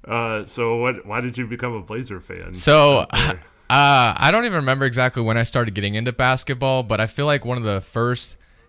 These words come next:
Speaker 2: games I, I watched was, uh, like, it was back when the Blazers still had, like, Wesley Matthews, Nick Batum. Like, that's when I really started getting into basketball, uh, and I started watching other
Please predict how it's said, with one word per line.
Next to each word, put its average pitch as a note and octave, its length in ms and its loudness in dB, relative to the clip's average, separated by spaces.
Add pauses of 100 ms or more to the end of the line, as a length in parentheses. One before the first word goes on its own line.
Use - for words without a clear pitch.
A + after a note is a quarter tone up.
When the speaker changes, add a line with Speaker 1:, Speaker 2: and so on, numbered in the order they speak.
(100)
Speaker 2:
games A2+ 340 2
I, G2+ 160 4
I F#2 220 2
watched G2+ 440 0
was, G2 240 -4
uh, E2+ 360 -2 (100)
like, - 300 -6 (240)
it A#2+ 60 0
was C3+ 120 2
back F3 300 4
when D3 400 -2 (360)
the G#2+ 60 -10
Blazers C3 300 0
still B2+ 140 0
had, A2+ 100 0
like, G#2+ 200 -2
Wesley A#2 340 0
Matthews, G#2 520 -2
Nick G#2 180 -6
Batum. F#2+ 460 -2
Like, F#2 180 -2
that's C#3+ 280 4
when C3+ 160 0
I A#2+ 60 4
really A2 280 0
started G#2 400 -4
getting G2 200 -4
into F2+ 140 -6
basketball, F#2+ 800 -2 (300)
uh, E2+ 340 -2
and G2 160 -4
I G2+ 80 -2
started G#2+ 260 -2
watching G2+ 260 -4
other G2+ 340 -2